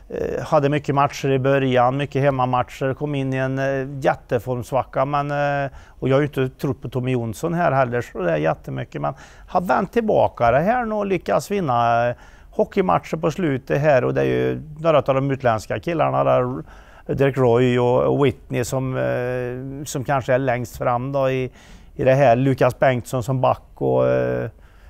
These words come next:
ja, de, de kommer tillbaka igen.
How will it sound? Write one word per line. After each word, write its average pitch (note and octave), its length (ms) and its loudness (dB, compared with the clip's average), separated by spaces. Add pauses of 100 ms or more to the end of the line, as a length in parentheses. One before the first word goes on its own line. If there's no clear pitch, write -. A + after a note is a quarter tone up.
(800)
ja, - 160 0
de, B3 320 -2 (640)
de F#3 140 0
kommer A3 140 2
tillbaka G#3+ 400 2
igen. F#3+ 260 0